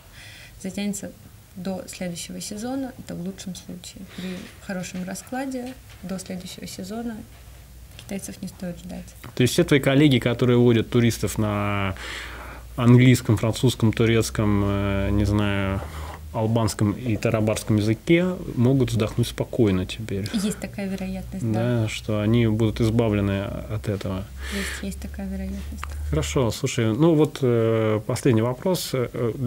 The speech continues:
Speaker 2: для тебя вообще все-таки, ну, ты жила в Китае и прочее, да? Вот ты бы как описала бы вот эту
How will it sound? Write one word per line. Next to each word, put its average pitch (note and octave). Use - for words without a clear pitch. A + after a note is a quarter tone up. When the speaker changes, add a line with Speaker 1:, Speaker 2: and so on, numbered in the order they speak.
Speaker 2:
для C3
тебя F3+
вообще B2+
все-таки, A2
ну, B2+
ты C#3
жила G#2+
в -
Китае G2+
и -
прочее, G2+
да? A#2+
Вот A2+
ты D#3+
бы D#3
как -
описала C3
бы G#2
вот G#2
эту G#2